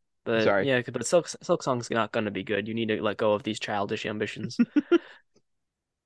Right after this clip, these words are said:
Speaker 1: Uh, but there's one more thing that I wanna talk
Speaker 2: <clears throat>
Speaker 1: about here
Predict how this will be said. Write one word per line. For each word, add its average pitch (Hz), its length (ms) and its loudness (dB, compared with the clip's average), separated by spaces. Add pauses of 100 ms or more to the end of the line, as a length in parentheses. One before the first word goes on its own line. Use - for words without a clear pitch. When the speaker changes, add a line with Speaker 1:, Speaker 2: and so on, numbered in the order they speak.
(760)
Speaker 1:
Uh, 123 280 2 (220)
but 165 120 4
there's 175 140 6
one 220 140 8
more 240 160 10
thing 208 200 6
that 180 100 8
I 170 40 10
wanna 160 180 8
talk 143 200 4
Speaker 2:
<clears throat> - 0 -
Speaker 1:
about 123 220 4
here 113 360 -2